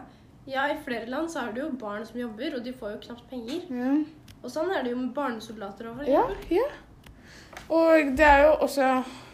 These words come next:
Speaker 2: det er ikke bare det, altså, det er mange andre eksempler som, eh, for eksempel det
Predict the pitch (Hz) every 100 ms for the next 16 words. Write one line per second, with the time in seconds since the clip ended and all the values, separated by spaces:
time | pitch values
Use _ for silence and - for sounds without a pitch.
0 | - 240 233 - 311 392 294 233 254 370
1 | 370 330 277 277 262 349 285 294 285 226
2 | 220 233 233 233 240 226 226 220 - -
3 | 220 202 - 233 233 233 226 220 220 202
4 | 202